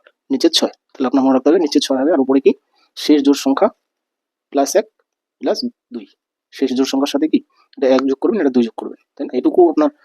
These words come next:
ডাইরেক্ট লিখলেই হয়ে যাবে, এটুকু লেখার প্রয়োজনই হবে না, তাই না? এখানে যা বসবে তার থেকে এক বেশি, তার থেকে দুই বেশি, বাস। এবার কাটাকাটি করেন, ছয়, তিন ছয় আঠারো। তাহলে এখানে কত থাকছে? তিন ষোলো আটচল্লিশ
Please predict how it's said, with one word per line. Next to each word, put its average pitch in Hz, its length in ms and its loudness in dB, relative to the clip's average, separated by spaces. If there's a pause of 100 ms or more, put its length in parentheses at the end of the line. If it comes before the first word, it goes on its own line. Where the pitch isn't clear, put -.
(440)
ডাইরেক্ট 135 220 0
লিখলেই 156 200 2
হয়ে 120 100 -6
যাবে, 120 120 -4
এটুকু 127 180 -2
লেখার 143 180 -4
প্রয়োজনই 127 320 -2
হবে 147 140 -4
না, - 100 -14
তাই 147 120 -6
না? - 60 -10 (800)
এখানে 135 220 -4
যা 135 140 4
বসবে 156 240 -2 (140)
তার 127 120 -10
থেকে 139 180 2
এক 131 100 -2
বেশি, - 180 -2
তার 131 100 0
থেকে 131 160 2
দুই 117 140 -2
বেশি, - 200 -16
বাস। 120 120 -6 (1120)
এবার 127 160 0
কাটাকাটি 127 300 2
করেন, 135 140 2 (520)
ছয়, - 180 -4 (140)
তিন 127 120 -2 (120)
ছয় - 180 2 (600)
আঠারো। - 220 -6 (500)
তাহলে - 160 -6
এখানে 131 160 -2
কত 127 140 2
থাকছে? - 200 -4 (100)
তিন 127 140 4
ষোলো 123 120 -2 (100)
আটচল্লিশ 139 480 -2